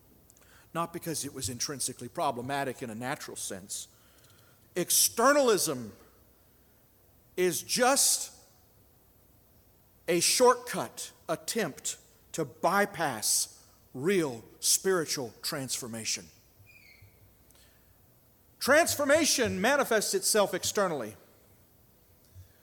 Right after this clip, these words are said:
but externalism does not conversely manifest itself internally.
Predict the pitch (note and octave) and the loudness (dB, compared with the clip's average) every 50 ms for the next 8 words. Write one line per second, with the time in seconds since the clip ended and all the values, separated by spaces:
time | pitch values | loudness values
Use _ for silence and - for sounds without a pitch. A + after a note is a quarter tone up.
0 | _ _ _ _ _ _ - C3+ G3 A3 G#3+ F#3+ - - - B3+ C#4 C#4+ B3+ A#3+ | _ _ _ _ _ _ 0 4 6 6 6 6 4 4 6 6 6 6 8 6
1 | A3 F#3+ D#3 F#3+ F#3+ E3+ E3 D3 F#3+ G3 E3 C3+ D3 F3+ G#3 G#3 E3+ - - - | 6 4 4 2 0 0 0 2 2 2 2 2 2 4 4 4 4 2 0 -4
2 | - - - - - - - - _ _ _ _ _ _ - - F#3+ G3 F3 D#3+ | -6 -6 -8 -14 -20 -20 -20 -20 _ _ _ _ _ _ -8 -2 -2 -2 0 2
3 | D3 G3 G3+ F#3 - - F#3 F3+ D#3+ C#3+ B2 - - - - - _ D#3 E3+ F3+ | 2 4 4 4 4 2 0 0 -2 -2 -4 -8 -14 -20 -20 -14 _ 0 2 2
4 | E3+ D#3 - E3+ D#3 - - - D3+ - - - F3 D3 C#3 B2 - - - - | 2 2 2 2 2 2 0 0 0 2 2 4 4 2 2 0 -2 -8 -14 -10
5 | - D#3+ D3+ D3+ - - G#2+ G2+ F2+ D#2 E2+ E2+ | -8 -6 -6 -6 -6 -6 -6 -6 -8 -10 -10 -12